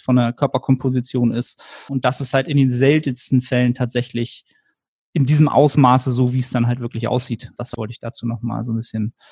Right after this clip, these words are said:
mit in die Waagschale werfen, dass, dass man sich da vielleicht öfter mal von Instagram zurückziehen sollte, wenn einen so ein paar Updates so ein bisschen triggern und man denkt, „Gottes Willen, ich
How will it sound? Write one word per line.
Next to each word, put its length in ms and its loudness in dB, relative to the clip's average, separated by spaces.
mit 180 -4
in 60 -6
die 140 -2
Waagschale 480 0
werfen, 340 -4
dass, 300 -12
dass 200 2
man 120 4
sich 120 0
da 120 2
vielleicht 320 0
öfter 240 -2
mal 240 2
von 160 -4
Instagram 500 2
zurückziehen 720 -2
sollte, 640 0
wenn 180 4
einen 460 0
so 100 -4
ein 120 -2
paar 480 -6
Updates 560 0
so 60 0
ein 40 2
bisschen 220 0
triggern 360 2
und 80 -2
man 140 0
denkt, 220 -6
„Gottes 340 -8
Willen, 180 -2
ich 300 -10